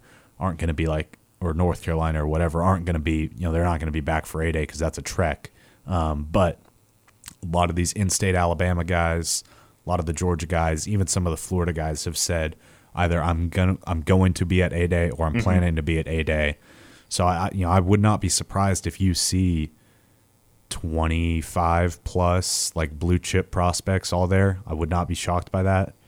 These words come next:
Speaker 1: You know, we'll have to see. That's a total kinda shot in the dark, but yeah, I would, I would expect at least, like, twenty, fifteen to twenty.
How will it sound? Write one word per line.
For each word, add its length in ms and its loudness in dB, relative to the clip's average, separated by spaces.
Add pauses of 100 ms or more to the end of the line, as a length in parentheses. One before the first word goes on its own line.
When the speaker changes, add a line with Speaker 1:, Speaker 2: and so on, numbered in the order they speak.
(220)
Speaker 1:
You 80 -4
know, 40 2
we'll 100 4
have 100 0
to 80 -4
see. 200 2
That's 200 2
a 40 -6
total 500 0
kinda 180 -2
shot 260 -2
in 60 -4
the 80 -4
dark, 480 -2
but 280 0 (680)
yeah, 200 -6
I 140 4
would, 180 4 (140)
I 60 2
would 80 6
expect 320 -2
at 100 -4
least, 320 0
like, 200 0 (380)
twenty, 560 2 (640)
fifteen 500 4
to 60 4
twenty. 540 2